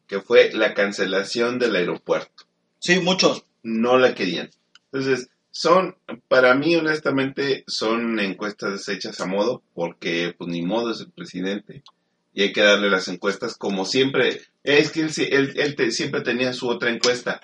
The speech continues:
Speaker 1: Ahora, esta es su encuesta. Ahora sí puede,
Speaker 2: A nivel
Speaker 1: ahora,
Speaker 2: nacional.
Speaker 1: sí, porque antes Mito-,
Speaker 2: Infidedigna.
Speaker 1: an-, antes Mitoski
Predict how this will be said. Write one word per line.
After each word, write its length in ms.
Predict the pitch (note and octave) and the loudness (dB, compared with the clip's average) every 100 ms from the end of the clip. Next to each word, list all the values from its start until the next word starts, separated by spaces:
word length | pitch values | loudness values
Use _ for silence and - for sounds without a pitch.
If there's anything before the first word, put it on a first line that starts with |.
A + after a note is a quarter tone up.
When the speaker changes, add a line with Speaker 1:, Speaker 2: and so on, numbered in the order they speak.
| _ _ _ | _ _ _
Speaker 1:
Ahora, 260 | F2 F2+ - | 2 2 2
esta 400 | G2+ G#2+ - A#2+ | 0 -6 -8 -10
es 80 | - | -6
su 100 | G#2+ | -6
encuesta. 560 | F2+ A2 A2 - - - _ | -6 -2 -2 -4 -12 -16 _
Ahora 300 | G2+ A2+ A#2 | 2 4 4
sí 200 | - A2+ G#2+ | 2 -4 -2
puede, 200 | - E3 | 4 4
Speaker 2:
A 60 | |
nivel 260 | E3 D#3 D3 | 6 6 8
Speaker 1:
ahora, 160 | C3 C3 | 10 8
Speaker 2:
nacional. 540 | - E3 D#3+ G3 F#3+ - | 6 2 4 2 0 -6
Speaker 1:
sí, 120 | - F3 | -2 0
porque 260 | B2 G#2+ | 0 4
antes 300 | B2 B2+ D#3+ | 2 2 -2
Mito-, 80 | D#3+ | -2
Speaker 2:
Infidedigna. 420 | C#3+ C#3+ B2+ D3+ | 2 4 6 6
Speaker 1:
an-, 180 | C3+ - | 2 2
antes 340 | C#3 C#3 D3 D3 | 0 0 -2 -4
Mitoski 760 | E3 - C#3+ C3+ - C#3+ D3+ | -4 0 0 0 -4 -10 -10